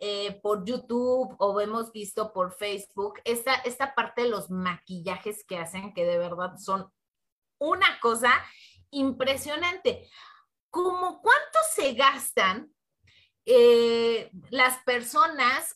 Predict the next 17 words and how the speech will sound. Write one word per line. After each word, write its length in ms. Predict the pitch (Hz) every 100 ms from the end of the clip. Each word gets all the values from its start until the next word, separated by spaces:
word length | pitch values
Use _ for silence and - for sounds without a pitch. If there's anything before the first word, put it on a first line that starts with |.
| _
que 160 | - 247
se 280 | 247 262 240
disfrazan 1000 | 226 233 - 254 254 240 240 254 226 - - _ _ _ _ _
en 160 | 247 254
Estados 420 | 254 269 269 269
Unidos, 440 | 247 294 277 190 -
porque 640 | 233 214 196 214 214 208 -
yo 300 | 196 175 247
entiendo 640 | 392 370 302 277 311 320 -
que 380 | 233 208 196 208
no 260 | 233 302
son 240 | - 370 349
tan 220 | 233 214
baratos 520 | 196 190 196 196 220
los, 260 | 220 180 151
los 320 | 175 185 180 -
trajes 680 | 233 269 - 190 254 -